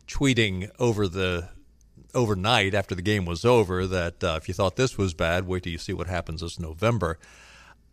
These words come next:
Eh, w-, one of the interesting things was the fact that Representative Linda Sanchez from California,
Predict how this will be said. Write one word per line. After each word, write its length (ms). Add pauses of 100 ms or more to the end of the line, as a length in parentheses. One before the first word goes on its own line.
(400)
Eh, 340
w-, 360
one 220
of 160
the 140
interesting 520
things 800
was 640
the 160
fact 540
that 520 (360)
Representative 1000
Linda 560 (680)
Sanchez 880
from 240
California, 920